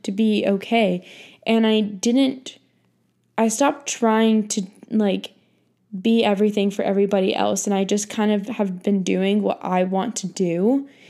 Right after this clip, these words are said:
instead of, like, trying to fit into everybody's little idea of maybe who I am or who I'm supposed to be or whatever it is.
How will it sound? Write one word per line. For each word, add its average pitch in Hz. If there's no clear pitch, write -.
instead 214
of, 202
like, 202
trying 214
to 202
fit -
into 214
everybody's 196
little 196
idea 190
of 196
maybe 196
who 180
I 190
am 220
or -
who 214
I'm 185
supposed 196
to 247
be 226
or 202
whatever 196
it -
is. -